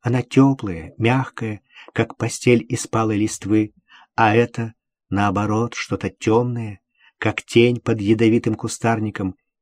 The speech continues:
и неутолимое, никакими силами. У этого чувства должно быть какое-то совсем другое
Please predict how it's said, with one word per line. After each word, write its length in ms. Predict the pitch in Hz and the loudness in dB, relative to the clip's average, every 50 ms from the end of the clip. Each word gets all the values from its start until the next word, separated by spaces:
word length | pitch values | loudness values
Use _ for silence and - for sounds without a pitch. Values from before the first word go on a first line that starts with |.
| _ _ | _ _
и 160 | 117 123 127 | 2 2 4
неутолимое, 1200 | 131 131 127 123 131 131 127 131 135 - - 131 127 127 117 117 113 101 92 98 98 92 87 85 - _ _ _ _ _ _ _ _ _ | 4 2 0 0 0 0 0 0 -2 -2 -4 -2 -2 0 0 -2 -2 -2 -2 -2 -2 -4 -6 -8 -12 _ _ _ _ _ _ _ _ _
никакими 1000 | - 90 98 117 151 165 - _ _ _ - 143 143 143 - - 135 131 120 120 | -6 0 4 4 4 4 2 _ _ _ -2 -2 -2 -2 -2 0 0 0 0 -4
силами. 540 | 120 - - 120 107 101 95 90 90 90 87 - _ _ _ _ _ _ - - - - - - - - _ | -8 -2 -2 0 0 0 0 -2 -4 -4 -6 -12 _ _ _ _ _ _ -20 -20 -20 -20 -20 -20 -20 -20 _
У 100 | - 123 | 4 6
этого 400 | 127 135 143 143 - 147 139 143 | 6 6 6 6 4 4 4 4
чувства 420 | 139 - - 123 113 - - - 110 | 0 0 -2 -2 -2 -2 -2 -2 0
должно 400 | 98 104 104 107 95 110 123 113 | 2 2 0 0 2 2 2 2
быть 200 | 113 - - - | 2 -2 -4 -4
какое-то 720 | - 104 98 - - - 135 143 143 143 143 143 - 143 | -4 -4 -4 -2 2 4 6 8 8 8 6 4 -2 -4
совсем 680 | 139 - - 110 - - - - 113 123 127 117 95 | -4 -2 -6 -6 -8 -8 -4 0 0 0 0 -2 -4
другое 800 | 90 101 113 117 110 101 95 107 113 113 110 107 104 107 107 113 | -2 -2 -2 -2 -2 0 2 4 4 4 2 0 -2 -4 -6 -8